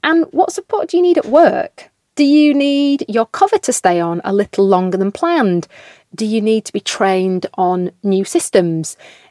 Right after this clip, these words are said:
Have a period of time without billing targets? Do a phased return? Someone to cover key meetings when you're at ongoing medical appointments? I could go on.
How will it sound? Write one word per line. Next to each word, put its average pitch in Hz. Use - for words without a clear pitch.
Have 185
a 202
period 202
of 196
time 190
without 202
billing 311
targets? 196
Do 196
a 196
phased 214
return? 247
Someone 247
to 233
cover 214
key 220
meetings 220
when 202
you're 196
at 190
ongoing 196
medical 247
appointments? 180
I 233
could -
go 233
on. 214